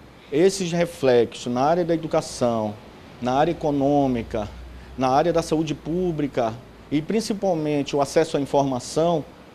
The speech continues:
que muita gente acha que a informação ela não é importante, mas ela é importante para que o nosso jovem possa ter consciência sobre os aspectos que estão relacionados à violência, né? Tem a, a violência virtual, a violência física.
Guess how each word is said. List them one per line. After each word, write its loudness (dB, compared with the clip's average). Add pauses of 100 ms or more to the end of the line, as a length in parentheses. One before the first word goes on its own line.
(140)
que -6
muita 2
gente -4
acha -2
que -6
a 0
informação -4
ela 0
não 0
é 0
importante, -2 (280)
mas 0
ela 2
é 0
importante 0
para -2
que -2
o 2
nosso -2
jovem 0 (340)
possa 0
ter -2 (120)
consciência 0
sobre -2 (300)
os -4
aspectos 0
que -8
estão -6
relacionados -2
à 0
violência, -2
né? -6
Tem -6
a, -4 (260)
a -8
violência 2
virtual, 0
a 0
violência -2
física. -4